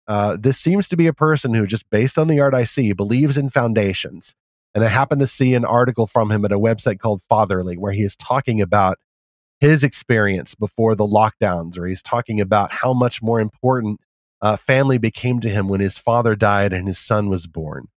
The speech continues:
Uh, and he's talking about parenthood, and he's talking about learning to be a dad and, you know, also do his job as a creator and showrunner of these franchises.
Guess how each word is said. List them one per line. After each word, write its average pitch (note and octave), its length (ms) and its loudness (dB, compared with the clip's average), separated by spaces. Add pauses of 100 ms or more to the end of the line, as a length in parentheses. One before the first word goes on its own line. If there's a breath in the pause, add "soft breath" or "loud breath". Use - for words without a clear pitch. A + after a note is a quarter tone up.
(560)
Uh, - 100 2
and A2 100 2
he's A2 140 0
talking C3+ 460 2
about A2+ 260 2
parenthood, G#2 480 0
and F#2 100 -2
he's F2+ 140 -6
talking B2 320 -2
about A2 220 2
learning A2+ 300 2
to G#2 80 2
be G#2 120 2
a F#2+ 60 2
dad G2 420 2
and, F2 300 -2
you G2 80 -4
know, F2 100 -2
also A2 320 0
do A2 140 0
his G2+ 160 0
job G2+ 360 2
as F#2 100 -2
a F#2 40 -6
creator G2+ 460 0
and F#2 100 -4
showrunner G2+ 480 0
of E2+ 80 -6
these F2+ 160 -8
franchises. F#2 840 -4